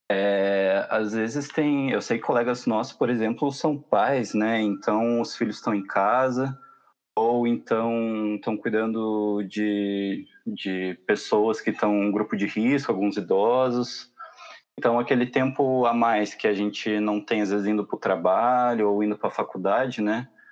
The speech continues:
É, e a gente quer encaixar coisas, a gente tem que tomar cuidado, né?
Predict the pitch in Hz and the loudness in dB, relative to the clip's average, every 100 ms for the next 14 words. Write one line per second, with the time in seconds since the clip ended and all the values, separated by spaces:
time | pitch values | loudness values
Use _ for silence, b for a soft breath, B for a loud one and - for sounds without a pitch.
0 | b _ _ _ 104 101 98 101 101 98 | b _ _ _ 0 2 2 2 2 2
1 | 101 104 110 107 - 117 113 107 104 - | 2 0 0 -4 -4 -2 -2 -2 -2 0
2 | 117 117 - 131 160 107 104 - 123 139 | -2 -2 -2 0 0 -2 -4 -4 -4 -2
3 | 139 147 180 175 185 120 98 101 104 | -4 -4 -2 0 0 -2 -4 -2 -4